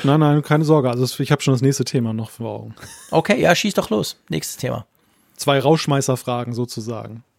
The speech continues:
Speaker 2: Das
Speaker 1: Falls
Speaker 2: per-,
Speaker 1: jetzt
Speaker 2: passt
Speaker 1: von eu-,
Speaker 2: perfekt.
Speaker 1: von eurer Stelle nicht noch Themen offen sind.
Speaker 2: Ja, ich finde,
Speaker 1: Das
Speaker 2: Rausschmeißer passt langsam nach zwei Stunden.
Speaker 1: Genau.
Speaker 2: Schieß los.
Speaker 1: Also das eine ist die Frage, was ist aktuell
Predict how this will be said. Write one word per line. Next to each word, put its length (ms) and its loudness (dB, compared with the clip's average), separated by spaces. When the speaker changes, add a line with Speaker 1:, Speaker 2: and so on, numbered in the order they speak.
Speaker 2:
Das 100 -10
Speaker 1:
Falls 180 2
Speaker 2:
per-, 80 -4
Speaker 1:
jetzt 180 0
Speaker 2:
passt 180 4
Speaker 1:
von 40 0
eu-, 100 2
Speaker 2:
perfekt. 300 4
Speaker 1:
von 240 0
eurer 340 4
Stelle 240 2
nicht 160 2
noch 140 4
Themen 320 2
offen 260 0
sind. 220 0
Speaker 2:
Ja, 80 -8
ich 140 -8
finde, 240 -6
Speaker 1:
Das 60 -2
Speaker 2:
Rausschmeißer 520 2
passt 280 -2
langsam 360 -4
nach 160 -10
zwei 180 -2
Stunden. 380 -8
Speaker 1:
Genau. 360 2
Speaker 2:
Schieß 140 -4
los. 280 -2
Speaker 1:
Also 160 0
das 80 2
eine 180 6
ist 120 0
die 60 2
Frage, 640 4
was 480 0
ist 320 -6
aktuell 720 0